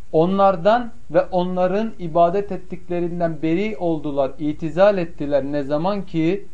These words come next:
ama burada bir şey var, illallah. Allah hariç. Çünkü Ashab-ı Kehf'in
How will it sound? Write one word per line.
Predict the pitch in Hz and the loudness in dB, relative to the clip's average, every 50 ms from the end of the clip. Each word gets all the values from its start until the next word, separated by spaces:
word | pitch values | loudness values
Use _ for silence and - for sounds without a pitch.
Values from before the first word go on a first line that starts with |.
| - - - - - - - - - | -8 -8 -8 -8 -8 -8 -8 -6 -4
ama | 151 165 185 180 | -4 -2 -2 -4
burada | 165 180 175 160 175 160 | -4 -4 -4 -4 -6 -6
bir | 160 160 | -6 -6
şey | - 180 170 170 | -6 -4 -4 -2
var, | 185 185 185 - - | -2 -4 -4 -4 -4
illallah. | 190 190 170 151 131 120 113 113 110 107 107 - - - - - - | -4 -2 0 0 -2 -2 -2 -4 -6 -6 -6 -8 -8 -8 -8 -2 0
Allah | 147 156 175 185 190 185 170 156 | 0 2 2 2 0 0 2 2
hariç. | 160 156 143 123 113 107 - - - - - - - - - - | 2 2 2 2 -2 -6 -8 -8 -8 -8 -8 -8 -8 -8 -8 -4
Çünkü | - 240 226 - 226 - - | -2 -2 -2 -2 -2 0 0
Ashab-ı | 175 175 175 - - 190 220 247 214 208 202 202 | 0 0 0 -2 0 2 2 4 4 2 -2 -2
Kehf'in | - 196 180 165 156 - 190 185 175 131 - | -2 -4 -4 -4 -4 -4 -2 -2 -2 -2 -2